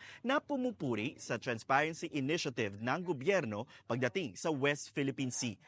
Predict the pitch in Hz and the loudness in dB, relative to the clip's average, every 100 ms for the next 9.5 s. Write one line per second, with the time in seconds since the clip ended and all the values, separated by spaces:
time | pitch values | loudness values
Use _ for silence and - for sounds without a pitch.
0 | - - 113 147 143 151 156 151 151 143 | -16 -2 0 2 2 2 2 2 0 0
1 | 170 107 95 104 135 151 160 - - 139 | 2 0 -2 0 4 4 2 -6 -2 0
2 | 151 151 151 151 135 143 143 - 196 175 | 0 -2 -4 -4 2 2 2 0 -2 -2
3 | - 107 135 - - - 104 101 123 175 | -4 -4 -6 -14 -20 -8 -4 -2 0 -2
4 | 185 185 165 151 151 139 165 214 233 240 | 2 4 4 0 -2 -2 -2 -2 -2 -2
5 | 233 214 185 226 139 110 123 - - 113 | 0 0 4 4 4 0 -2 -6 -10 -6
6 | 104 - 170 196 196 185 214 190 160 - | -6 -4 0 0 2 0 0 0 -2 2
7 | 180 - _ - 120 - - 196 127 107 | 2 0 _ -12 -10 2 6 6 4 -2
8 | 107 113 - _ 110 101 120 127 127 135 | -4 -6 -12 _ -6 -4 -2 -2 0 0
9 | 139 135 135 127 95 | -2 -2 -2 0 -2